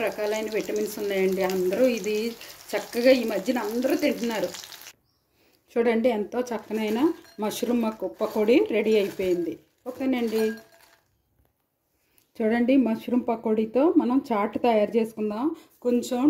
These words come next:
టేస్టీ సాల్ట్ వేస్తున్నాను. అలాగే మనం కట్ చేసి పెట్టుకున్న ఆనియన్స్, టమాటోస్,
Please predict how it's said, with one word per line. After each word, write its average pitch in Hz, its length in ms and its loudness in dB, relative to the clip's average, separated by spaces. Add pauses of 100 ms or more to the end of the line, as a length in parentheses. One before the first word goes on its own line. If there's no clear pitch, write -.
టేస్టీ 233 440 2
సాల్ట్ 233 320 -2
వేస్తున్నాను. 208 640 -2 (520)
అలాగే 208 380 2 (440)
మనం 233 260 0
కట్ 202 240 0
చేసి 262 220 6
పెట్టుకున్న 226 420 0 (720)
ఆనియన్స్, 226 540 4 (1120)
టమాటోస్, 214 680 2